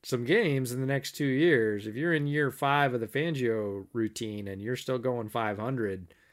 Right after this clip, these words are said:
I, I don't, I don't care who you got at corner, man. <laughs> Like, you gotta have a quarterback. So it just makes that whole thing even more interesting because, again, Darby and Fuller were both on board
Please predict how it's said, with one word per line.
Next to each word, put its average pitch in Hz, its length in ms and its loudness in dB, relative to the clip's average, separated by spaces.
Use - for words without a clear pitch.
I, 101 200 -4
I 90 200 -8
don't, 117 200 -8
I 82 80 -8
don't 165 120 -4
care 85 160 -8
who 135 120 0
you 175 180 0
got 82 140 -4
at 78 100 -16
corner, 113 440 0
man. 82 360 -14
<laughs> - 260 -12
Like, - 400 0
you 98 200 -10
gotta 131 260 -6
have 113 140 -6
a 107 40 -8
quarterback. 104 520 -10
So 107 140 -6
it 101 80 -6
just - 200 -4
makes 165 220 4
that 123 180 0
whole 120 160 4
thing 113 240 -4
even 107 200 -8
more 98 240 -8
interesting 101 420 -10
because, 92 360 -6
again, 123 320 4
Darby 117 320 2
and 127 100 -2
Fuller 123 240 2
were 110 100 2
both 107 360 2
on 156 180 6
board 127 460 8